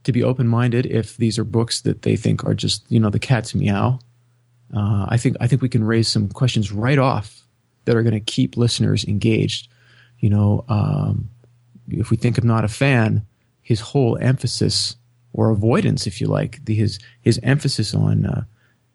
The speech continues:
Christianity as reward and punishment, and his avoidance of ideas like,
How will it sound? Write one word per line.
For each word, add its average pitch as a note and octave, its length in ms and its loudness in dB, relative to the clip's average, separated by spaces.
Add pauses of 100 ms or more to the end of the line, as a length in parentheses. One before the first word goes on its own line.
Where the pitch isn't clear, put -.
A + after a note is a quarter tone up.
(960)
Christianity A#2 640 0
as G#2+ 140 -2
reward G#2 300 2
and G2+ 120 0
punishment, C3+ 500 0
and A#2+ 220 2
his C3+ 160 2
avoidance B2 580 0
of G#2+ 120 0
ideas G#2 580 0
like, - 380 -4